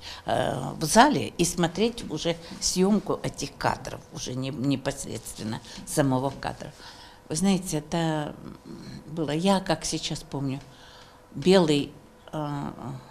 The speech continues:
такой, ну, полушубок в этого артиста. Так, м, белый полушубок такой военный, знаете, как военные ходили? Шапка военная.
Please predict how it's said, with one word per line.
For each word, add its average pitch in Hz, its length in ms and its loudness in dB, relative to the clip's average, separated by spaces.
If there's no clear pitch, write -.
такой, 139 420 -4
ну, 139 300 -2
полушубок 147 760 0
в 143 100 -6
этого 160 320 -2
артиста. - 640 -8
Так, 165 140 -6
м, 110 180 -4
белый 139 320 2
полушубок 165 720 -4
такой 139 360 -2
военный, 131 640 2
знаете, 240 360 2
как - 260 -12
военные - 480 -8
ходили? - 440 -12
Шапка 165 520 -2
военная. 143 840 -4